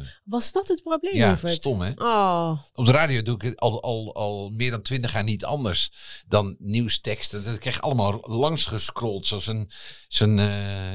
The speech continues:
Speaker 2: tickertape, weet je wel?
Speaker 1: Ja, ja, ja.
Speaker 2: Maar, ehm, eh, d-, dus ja, we-, ik, ik weet niet beter dan dat oplepelen, maar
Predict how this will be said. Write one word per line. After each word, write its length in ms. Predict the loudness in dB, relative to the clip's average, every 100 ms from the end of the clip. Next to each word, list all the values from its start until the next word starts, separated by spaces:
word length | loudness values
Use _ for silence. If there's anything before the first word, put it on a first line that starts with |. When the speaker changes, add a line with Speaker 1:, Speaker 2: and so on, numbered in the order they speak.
| -4
Speaker 2:
tickertape, 480 | -4 -4 -4 -4 -4
weet 120 | -2
je 60 |
wel? 100 | -4 -2
Speaker 1:
Ja, 180 | 0 0
ja, 340 | 0 -4 -4
ja. 140 | -6 -10 _ _ _
Speaker 2:
Maar, 400 | 2 4 4 0
ehm, 420 | -4 -4 -6 -10 -16
eh, 300 | -16 -14 -12 -10
d-, 220 | -8 -2
dus 180 | 2 4
ja, 180 | 2 0
we-, 140 | -8
ik, 260 | -10 -14 -8
ik 120 | 2
weet 180 | 4 4
niet 120 | 0
beter 340 | 0 0 -2 -4
dan 220 | -4 -2
dat 200 | -2 0
oplepelen, 640 | -4 0 0 0 -2 -6
maar 240 | -4 -6